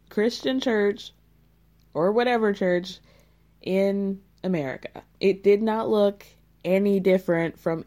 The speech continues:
anything that she would have seen in a church in Utah, in a church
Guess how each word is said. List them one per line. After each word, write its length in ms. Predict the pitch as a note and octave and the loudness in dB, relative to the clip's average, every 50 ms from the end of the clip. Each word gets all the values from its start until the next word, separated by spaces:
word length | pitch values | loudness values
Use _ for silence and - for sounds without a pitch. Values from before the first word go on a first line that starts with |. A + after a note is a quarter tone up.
| _ _ - | _ _ -6
anything 580 | - G#3 A3+ A3 A3+ A3 G#3+ G#3 G3 F3+ F3 F3 | -2 0 0 2 2 0 0 0 0 0 0 -2
that 120 | - F3 | -4 -4
she 160 | - E3 D3+ | -4 -2 0
would 100 | D#3 D#3 | 0 0
have 100 | D#3 D3+ | 0 0
seen 500 | D#3 - D3 C#3+ C#3+ C#3+ C#3+ C#3+ D3 D3 _ _ _ _ _ _ _ _ _ _ _ _ _ _ _ _ _ - | -4 -6 -6 -4 -4 -4 -4 -6 -8 -10 _ _ _ _ _ _ _ _ _ _ _ _ _ _ _ _ _ -14
in 100 | C3 C3+ | -12 -12
a 100 | C3 C3 | -12 -10
church 340 | - - D3+ E3+ F3 - | -4 0 0 0 0 0
in 140 | G3 F#3+ F#3 | -2 -2 0
Utah, 640 | F#3 F#3 F#3 F#3 - F3+ F3 F3 F3 F3 F3 F3 F3 - _ _ _ _ _ _ _ _ _ _ _ _ _ _ _ _ _ _ _ - | 0 0 0 -2 -2 -2 -2 0 -2 -2 -2 -4 -6 -10 _ _ _ _ _ _ _ _ _ _ _ _ _ _ _ _ _ _ _ -14
in 80 | - C3 | -12 -12
a 60 | A#2+ | -12
church 540 | - - D3+ D#3 E3+ E3 F#3+ - - - | -6 -2 0 0 0 0 -2 -6 -12 -14